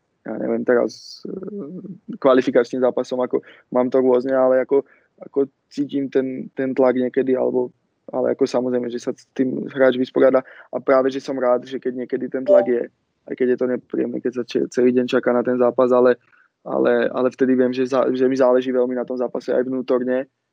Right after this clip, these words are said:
a, a, a väčšinou vtedy tie výkony sú, sú veľmi dobré, takže a tým, že vlastne mám takéto tie rituály, tak nedokážem myslieť na to, že čo keď prehráme, čo keď urobím chybu, alebo tieto veci, ktoré asi podľa mňa každý hráč o tých,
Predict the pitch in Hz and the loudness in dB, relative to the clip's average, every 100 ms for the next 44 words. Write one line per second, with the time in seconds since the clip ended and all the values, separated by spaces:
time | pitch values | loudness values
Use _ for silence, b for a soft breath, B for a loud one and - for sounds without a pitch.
0 | _ _ _ _ 123 123 - - 127 120 | _ _ _ _ -4 -4 -4 -6 -6 -6
1 | - - 127 123 - 127 117 117 120 120 | -6 -4 -2 -2 -2 -6 -2 -4 0 0
2 | 120 135 131 - 143 - - - 123 123 | 0 0 -2 -2 -4 -4 -6 -4 -2 -2
3 | 123 120 120 - - 123 123 123 b b | -2 -2 -2 -4 -6 -2 -2 -2 b b
4 | _ - 135 139 139 135 135 147 139 135 | _ -6 2 4 6 4 4 2 4 4
5 | 139 135 131 139 135 135 131 131 131 135 | 2 2 2 2 2 2 2 2 -2 -2
6 | 131 131 131 135 131 127 127 123 - 127 | -2 -2 -4 -4 -6 -4 -4 -4 -4 -6
7 | - - - - - - - - - - | -8 -12 -16 -14 -12 -12 -12 -14 -12 -8
8 | - 139 127 127 - 127 127 120 123 127 | -4 -4 -4 -6 -6 0 2 2 2 2
9 | 135 131 139 - 135 127 - b b _ | 4 2 0 2 4 4 0 b b _
10 | 127 - 127 _ _ 131 123 127 123 123 | -10 -6 -6 _ _ 2 2 2 -2 -4
11 | 127 123 120 127 - | -4 -2 -4 -6 -10